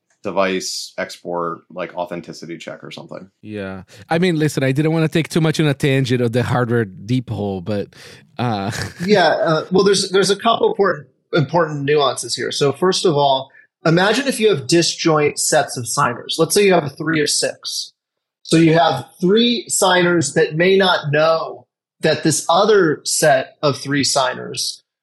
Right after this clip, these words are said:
Speaker 3: uh, use the same nonce. It's actually not as much of an issue in Frost compared to the older threshold schemes, because in Frost,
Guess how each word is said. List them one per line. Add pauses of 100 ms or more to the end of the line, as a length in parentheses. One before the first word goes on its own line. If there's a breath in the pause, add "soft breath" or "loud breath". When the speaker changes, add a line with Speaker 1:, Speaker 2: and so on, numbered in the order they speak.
(340)
Speaker 3:
uh,
use
the
same
nonce. (160 loud breath)
It's
actually
not
as
much
of
an
issue
in
Frost
compared
to
the
older
threshold
schemes,
because
in
Frost,